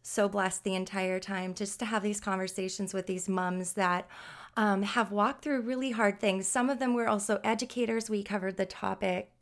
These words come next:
of, you know, raising spirited children and, um, perinatal mood disorders. But I just, I just felt really grateful for such a, what I felt like was a really strong first season. And, uh, yeah, it's been really, really neat.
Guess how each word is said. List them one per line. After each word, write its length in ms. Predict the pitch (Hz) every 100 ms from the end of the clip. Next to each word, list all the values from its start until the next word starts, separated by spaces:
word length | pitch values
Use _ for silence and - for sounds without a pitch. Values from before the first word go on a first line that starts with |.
| -
of, 480 | 190 180 180 180 196
you 160 | 202
know, 200 | 185 185 185 - -
raising 320 | 220 226 233
spirited 420 | 214 - 214 202 190
children 760 | - 220 202 202 190 185 185
and, 680 | 202 208 185 175 180 175 -
um, 400 | - 180 180 175 - - -
perinatal 460 | 233 214 214 208
mood 140 | 202 208
disorders. 560 | 208 208 196 185 180
But 160 | - 208
I 100 | 240
just, 360 | 240 311 - -
I 80 | 220
just 180 | 277 285
felt 180 | - - 190 185
really 640 | 214 208 208 202 202 202
grateful 680 | 196 202 190 - 196 175 170
for 560 | - 208 185 175 180 -
such 300 | - 262 254
a, 240 | 302 220 -
what 300 | 208 233 -
I 240 | 208 247
felt 320 | 240 190 180
like 240 | 180 180 196
was 180 | 180
a 80 | 190
really 320 | 175 196 247
strong 540 | 208 - 208 196 196 202
first 400 | - 196 190 -
season. 500 | - 240 277 175 175
And, 500 | - 185 180 175 170
uh, 140 | 180
yeah, 140 | 180 175
it's 160 | -
been 280 | - 208 202
really, 260 | 185 190 185
really 300 | 175 175 170
neat. 260 | 165 165